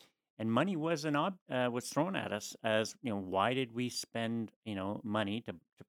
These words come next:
purchase a clinic? Uh, you know, why we did that. But on council, you l-, you have to ha-, be open to everything.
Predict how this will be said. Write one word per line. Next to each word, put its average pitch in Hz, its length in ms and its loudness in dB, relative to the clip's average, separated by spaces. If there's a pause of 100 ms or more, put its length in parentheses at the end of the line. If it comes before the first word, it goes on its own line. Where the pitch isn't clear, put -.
purchase 113 320 -8
a - 40 -10
clinic? 101 380 -4 (680)
Uh, 92 280 0
you 101 80 -4
know, 92 60 -2
why 95 220 2
we 113 100 -2
did 113 220 -2
that. 92 220 -4
But 95 100 -4
on 101 140 -4
council, 139 480 -2
you 101 260 0
l-, - 100 -4
you 101 120 -6
have 117 220 -4
to 98 60 -12
ha-, 101 220 -4
be 104 200 -4
open 104 320 -2
to - 80 -8
everything. 110 540 -2